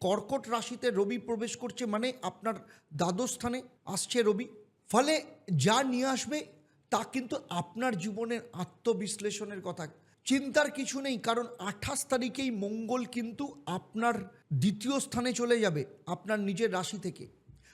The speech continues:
ফলে শুরু হবে আপনার শক্তি পুনর্জাগরণের পর্ব। আর শুক্র এবং বৃহস্পতি দুজনেই একাদশতম ঘরে থাকবে, ফলে লাভ, সমর্থন এবং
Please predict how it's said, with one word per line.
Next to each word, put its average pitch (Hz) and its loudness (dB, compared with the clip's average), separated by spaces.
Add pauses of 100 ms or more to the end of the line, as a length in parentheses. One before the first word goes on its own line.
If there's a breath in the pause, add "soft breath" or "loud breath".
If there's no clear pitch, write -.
(100)
ফলে 247 4
শুরু 233 -2
হবে 254 2
আপনার 220 -4
শক্তি 214 -4
পুনর্জাগরণের 208 -2
পর্ব। 196 -2 (340 loud breath)
আর 165 2
শুক্র 226 -6
এবং 240 0
বৃহস্পতি 233 -4
দুজনেই 202 -4
একাদশতম 226 -2
ঘরে 208 0
থাকবে, 214 0 (260 loud breath)
ফলে 226 4 (160 loud breath)
লাভ, 196 8 (280 loud breath)
সমর্থন 240 -2
এবং 214 -2